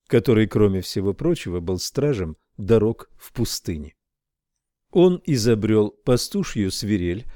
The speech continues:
на которой играл танцующим нимфам, а его спутниками были сатиры. Примечание. Сравни с Дионисом, известным фракийским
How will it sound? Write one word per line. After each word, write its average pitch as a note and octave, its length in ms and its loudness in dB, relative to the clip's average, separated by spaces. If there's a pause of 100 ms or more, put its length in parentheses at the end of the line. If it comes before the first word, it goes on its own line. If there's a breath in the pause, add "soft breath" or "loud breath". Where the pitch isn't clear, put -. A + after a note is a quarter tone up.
(200 soft breath)
на A2 120 2
которой A2+ 460 2
играл A2 640 0
танцующим G#2+ 880 -2
нимфам, G2 500 -4 (380 soft breath)
а A2+ 240 4
его A#2 300 2
спутниками G2+ 640 -4
были E2+ 420 -6
сатиры. D#2+ 720 -6 (480)
Примечание. F2+ 800 0 (300)
Сравни A2 640 2
с G2 180 -8
Дионисом, F#2 800 -2
известным B2 720 -4
фракийским A#2 800 -4